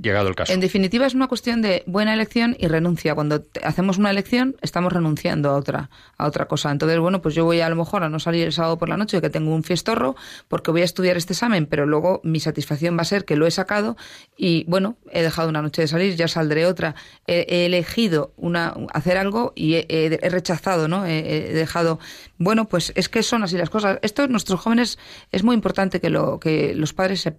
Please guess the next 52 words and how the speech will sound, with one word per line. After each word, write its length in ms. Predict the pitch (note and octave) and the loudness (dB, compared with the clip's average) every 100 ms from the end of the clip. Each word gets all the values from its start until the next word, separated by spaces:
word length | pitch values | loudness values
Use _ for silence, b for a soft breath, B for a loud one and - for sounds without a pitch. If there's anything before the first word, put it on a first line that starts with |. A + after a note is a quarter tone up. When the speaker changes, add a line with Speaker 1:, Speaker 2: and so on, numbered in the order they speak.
| - | -6
Speaker 2:
y 120 | D3+ | -4
los 120 | C#3 | -4
profesores 220 | - D3 F#3 F3 | -2 0 2 2
sepamos, 480 | E3 E3+ F#3 F#3+ B B B B | 0 0 -2 -2 B B B B
eh, 120 | - D#3+ | -4 -2
explicárselo, 600 | - E3 A3 - F3 D#3 | -2 -2 -2 0 0 0
que 80 | |
lo 60 | D#3+ | 0
entiendan, 460 | E3 A#3 A3+ E3+ D#3+ | 0 0 2 0 -2
porque, 340 | - F3 D#3+ B B - | -2 -2 -2 B B -4
claro, 280 | G#3+ F#3 | 0 2
es 160 | D3+ D#3+ | 2 0
muy 160 | F#3+ F#3+ | 0 2
tentador, 580 | G3 F#3+ G3 G#3+ C4+ B B - | 0 0 0 0 0 B B -8
eh, 80 | E3+ | -2
"Ay, 120 | F3 A3+ | 0 0
es 100 | - | 0
que 80 | |
tengo 100 | F#3+ | 0
una 140 | A3 A3 | 0 2
fiesta, 340 | C4+ B3+ C4+ | 0 0 0
es 100 | B3+ | 0
que 120 | - | -2
estoy 140 | F#3+ G#3+ | -2 0
con 100 | G3 | 0
mis 100 | G3+ | 2
amigos, 400 | A3+ B3+ C4+ - | 2 4 2 0
es 80 | - | -2
que, 240 | B3 - | 0 0
es 80 | F#3+ | 0
que 120 | A3+ | 0
otra 180 | G#3+ G#3+ | 2 2
fiesta 240 | A3 A#3 | 0 0
como 180 | A3 G#3+ | 0 2
esta 200 | A3 A#3+ | 2 0
no 60 | A3+ | 0
sé 80 | G#3 | 2
si 100 | G3 | 2
va 60 | |
a 20 | |
salir". 260 | E3 E3 G#3+ B B | 2 0 -2 B B
Esto 160 | - F3 | -8 0
te 80 | F3 | 2
lo 20 | |
dicen 180 | E3 E3 | 2 0
los 100 | D#3 | 0
chicos 240 | D#3+ D#3 | -4 -4
jóvenes 320 | E3+ D#3 D3 | -2 -2 -2
muchas 220 | D3 D#3 | -4 0
veces, 280 | E3 F#3 D#3+ | 0 2 0
¿no? 80 | F#3 | 0
Speaker 1:
Claro. 180 | A#2 | 0